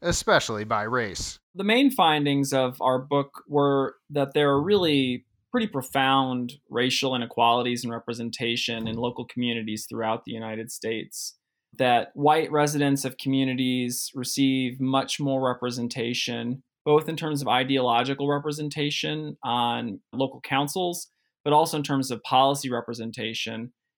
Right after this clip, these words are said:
Speaker 2: than do African American residents or Latino residents in the same community. We also found that there were some class inequalities in representation where more affluent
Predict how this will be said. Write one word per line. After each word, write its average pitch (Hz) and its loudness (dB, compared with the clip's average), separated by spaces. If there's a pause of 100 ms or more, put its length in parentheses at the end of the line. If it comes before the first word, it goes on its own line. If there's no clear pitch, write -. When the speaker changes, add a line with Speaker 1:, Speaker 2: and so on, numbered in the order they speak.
(160)
Speaker 2:
than 135 2
do 123 0
African 123 0
American 117 -2
residents 110 -4
or 113 -2
Latino 120 -4
residents 107 -6
in 113 -4
the 110 -4
same 113 -4
community. 104 -8 (720)
We 160 4
also 202 4
found 165 0
that 143 -4
there 139 2
were 135 0
some 120 -2
class 135 2
inequalities 170 0
in 165 -8
representation 175 -6
where 127 0
more 135 0
affluent 156 -2